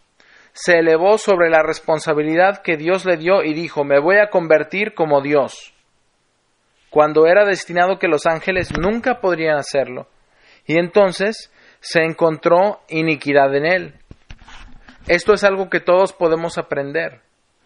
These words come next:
No debemos de ser elevados sobre nuestros hermanos,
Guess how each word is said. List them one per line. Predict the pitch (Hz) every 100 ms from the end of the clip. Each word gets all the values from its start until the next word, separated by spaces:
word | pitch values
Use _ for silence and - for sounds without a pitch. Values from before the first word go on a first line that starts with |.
| _ _ -
No | 147 170
debemos | 190 190 196
de | 175
ser | - 170 180
elevados | 165 151 143 151 165 185 -
sobre | 160 143
nuestros | 135 131 139 120
hermanos, | 135 131 151 160 113 - -